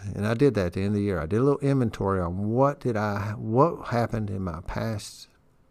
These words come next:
in my fifth year of recovery, uh, that made it easy. You know what I did? I continued to seek things that would help me grow.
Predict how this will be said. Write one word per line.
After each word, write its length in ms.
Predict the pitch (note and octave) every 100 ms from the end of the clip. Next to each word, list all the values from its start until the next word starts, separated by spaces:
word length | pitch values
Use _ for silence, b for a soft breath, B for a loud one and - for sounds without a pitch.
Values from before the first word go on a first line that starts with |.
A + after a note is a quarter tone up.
| - G4
in 140 | G#2
my 120 | F2+
fifth 360 | - - A#2+ -
year 160 | A2 G2+
of 80 |
recovery, 600 | F#2 F2+ - F2 F2 G#2 - b b b b b b -
uh, 300 | G2 F#2+ - - - _
that 160 | - -
made 240 | G#2+ G2+
it 100 | F2+
easy. 360 | D#2+ D#2+ - - - b b b b -
You 100 | G2+
know 60 |
what 120 | G#2+
I 40 | G#2
did? 220 | A2 A#2 - b b b b b b b
I 80 | -
continued 840 | - G2+ F#2 - G2+ G2 E2+ - - - _ _ _ -
to 200 | - F2 -
seek 460 | - - A#2 B2 -
things 300 | F#2+ F#2 -
that 100 | -
would 100 | D#2
help 220 | G2+ A2+
me 120 | B2
grow. 420 | A#2 G2+ F2+ F2+